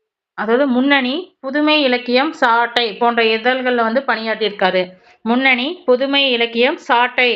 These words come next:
அப்படிங்கிற இதழ்கள்ல எல்லாம் இவர் பணியாற்றியிருக்காரு. சனயுகம் அப்படிங்கிற திங்கள் இதழை வந்து தன்னோட சொந்த முயற்சியால் ந-, நடத்தி பொது உடைமை கருத்துக்களை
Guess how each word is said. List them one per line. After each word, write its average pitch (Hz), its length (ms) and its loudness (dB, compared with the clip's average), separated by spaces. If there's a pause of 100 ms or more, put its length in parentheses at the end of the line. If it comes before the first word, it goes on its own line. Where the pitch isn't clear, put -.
(400)
அப்படிங்கிற 254 360 2 (120)
இதழ்கள்ல 262 440 0
எல்லாம் 262 240 2
இவர் 262 160 -2 (140)
பணியாற்றியிருக்காரு. 220 960 0 (480)
சனயுகம் 277 640 0
அப்படிங்கிற 254 400 0
திங்கள் 294 420 2
இதழை 247 220 2
வந்து 240 200 0
தன்னோட 233 360 0
சொந்த 269 360 0
முயற்சியால் 254 560 0
ந-, 220 240 -2
நடத்தி 226 380 -2 (1000)
பொது 285 320 2
உடைமை 294 280 0
கருத்துக்களை 247 420 0